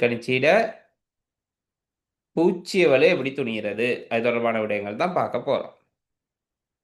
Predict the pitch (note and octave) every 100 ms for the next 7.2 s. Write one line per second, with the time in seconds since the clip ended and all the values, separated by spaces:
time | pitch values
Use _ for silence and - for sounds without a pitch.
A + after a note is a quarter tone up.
0 | _ _ _ _ _ _ _ _ _ _
1 | _ _ _ _ _ _ - C3+ D3+ D3
2 | D#3+ - - - - C#3+ D#3 D3+ D3+ D3
3 | C#3+ C3+ B2+ B2 B2 - _ _ C#3+ C3+
4 | C3+ B2+ B2+ A#2+ A#2 A2+ G#2+ A#2 A#2+ E3
5 | A3+ - _ _ _ _ _ _ _ _
6 | _ _ _ _ _ - D3+ D3+ G3 -
7 | A#3+